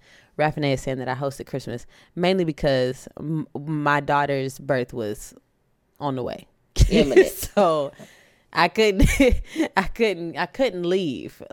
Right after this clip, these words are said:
Speaker 1: as we traditionally do for the holiday. So everyone kinda came to us.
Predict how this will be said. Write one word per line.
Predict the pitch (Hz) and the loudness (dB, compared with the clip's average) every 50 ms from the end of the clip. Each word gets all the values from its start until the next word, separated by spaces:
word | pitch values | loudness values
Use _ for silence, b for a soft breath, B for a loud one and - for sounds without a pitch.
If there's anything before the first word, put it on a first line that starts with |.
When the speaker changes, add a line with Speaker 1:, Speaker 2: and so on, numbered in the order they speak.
| 131 | -4
Speaker 1:
as | 151 156 156 156 151 147 | -2 0 0 -2 -2 -2
we | 156 156 147 143 135 | -4 -2 -2 -4 -4
traditionally | - - 165 151 156 147 - 151 139 139 139 | -6 -6 -6 -6 -6 -8 -8 -8 -6 -6 -6
do | 131 135 143 135 | -6 -6 -6 -6
for | 127 - 123 | -6 -8 -12
the | 127 131 | -10 -8
holiday. | 131 127 127 127 - 127 123 123 123 135 - b b b b b b b | -8 -8 -8 -8 -10 -10 -10 -10 -12 -14 -18 b b b b b b b
So | - - 160 147 | -6 -2 0 0
everyone | 147 165 165 165 156 151 139 135 | 2 0 0 0 -2 -4 -4 -4
kinda | - 143 127 127 | -6 -6 -8 -6
came | - 143 123 123 | -6 -6 -6 -6
to | 120 85 | -6 -6
us. | 87 113 - - - - | -6 -6 -6 -8 -12 -16